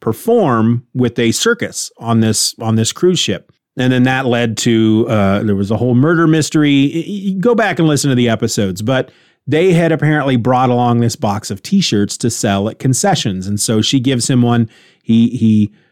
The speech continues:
puts it on and tucks it into his pants, and he feels a little better. He's not one hundred percent, but he, he definitely feels a lot better with that exclamation bolt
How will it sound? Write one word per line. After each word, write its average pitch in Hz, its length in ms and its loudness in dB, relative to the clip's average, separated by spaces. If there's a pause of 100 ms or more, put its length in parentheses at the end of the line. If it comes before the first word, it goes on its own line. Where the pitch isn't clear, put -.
(140)
puts - 180 -4
it 120 80 0
on 104 320 2
and 90 260 -2
tucks 123 220 -6
it 139 80 0
into 117 200 2
his 110 140 0
pants, 104 400 -2
and 123 80 2
he 190 120 4
feels 247 320 2
a 240 40 2
little 226 280 2
better. 101 420 -2 (300)
He's 139 200 0
not 165 240 2
one 147 180 2
hundred 135 220 2
percent, 117 460 -2
but 120 140 0
he, 139 260 2
he 139 140 2
definitely 165 580 0
feels 120 840 0 (360)
a 131 120 0
lot 123 360 -2
better 117 300 0
with 110 260 0
that 113 280 -2
exclamation 107 720 0
bolt 95 400 -2